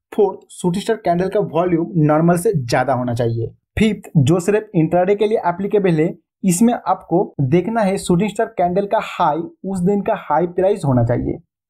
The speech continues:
और इसमें आपका एंट्री बनता है कन्फर्मेशन कैंडल का क्लोज के आसपास। आपका स्टॉप लॉस होगा शूटिंग स्टार कैंडल का हाई पॉइंट पर और आप एग्जिट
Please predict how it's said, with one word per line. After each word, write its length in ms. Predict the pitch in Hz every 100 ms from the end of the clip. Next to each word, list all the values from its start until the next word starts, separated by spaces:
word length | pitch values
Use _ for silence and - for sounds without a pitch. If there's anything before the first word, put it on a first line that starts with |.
| -
और 260 | 151 165 -
इसमें 260 | 170 220
आपका 240 | 220 214 - -
एंट्री 320 | 160 170 185
बनता 280 | 208 208 208
है 120 | 170 165 - _
कन्फर्मेशन 580 | 160 175 190 196 202 220
कैंडल 340 | 202 156 156 170
का 140 | 175
क्लोज 420 | 185 - 151 170 170
के 80 | 208 196 131
आसपास। 500 | 120 - - - - -
आपका 260 | 143 - 175
स्टॉप 280 | - 156 208
लॉस 160 | 208 208
होगा 240 | 175 117 -
शूटिंग 360 | - 175 214 208
स्टार 160 | 220
कैंडल 300 | 208 170 175
का 140 | 175 - -
हाई 260 | - 147
पॉइंट 280 | 147 131 120
पर 260 | 120 - - _
और 120 | 151
आप 200 | 160 165 -
एग्जिट 300 | 139 156